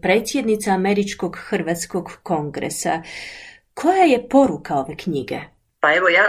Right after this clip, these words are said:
Speaker 2: ja, e, ću odmah iskoristiti tu priliku, pa se nadam da ćete i vi doći, e, jer će bit, e, izložba i knjiga će biti predstavljena na Macquarie University u Sidneyu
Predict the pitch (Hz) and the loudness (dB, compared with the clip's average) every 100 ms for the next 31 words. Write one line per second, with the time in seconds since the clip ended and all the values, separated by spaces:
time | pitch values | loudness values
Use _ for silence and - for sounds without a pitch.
0 | - 175 208 202 - 156 151 - 196 202 | 0 0 4 4 2 0 -2 -2 -2 2
1 | 190 165 185 196 208 185 180 170 208 175 | 0 0 -4 -4 -2 -4 -4 -6 -6 -6
2 | 156 170 214 208 196 160 170 160 180 180 | -6 -4 -4 -2 -4 -4 -2 2 2 2
3 | 160 151 160 151 147 160 196 160 180 180 | 0 0 -2 -2 -2 -2 -4 -2 -2 -2
4 | 175 - 143 135 - 147 147 135 - 147 | -6 -4 -2 -2 -4 -4 -4 -4 -4 -2
5 | 135 131 170 165 - 147 131 127 - 151 | -2 -2 -4 -4 -4 0 0 0 -4 -8
6 | 165 196 196 170 127 156 170 - 180 190 | -4 -4 0 0 2 0 -6 -6 -6 0
7 | 165 - 143 170 170 156 156 - 185 170 | 0 0 -6 -6 -4 -2 -2 2 2 2
8 | 156 147 143 143 143 151 175 156 143 139 | 0 0 0 -2 -4 -4 -2 -2 -2 -4
9 | 135 156 160 151 139 135 127 - 165 135 | -4 -2 -4 -6 -8 -8 -8 -6 -6 -2
10 | 151 139 135 | -2 0 -2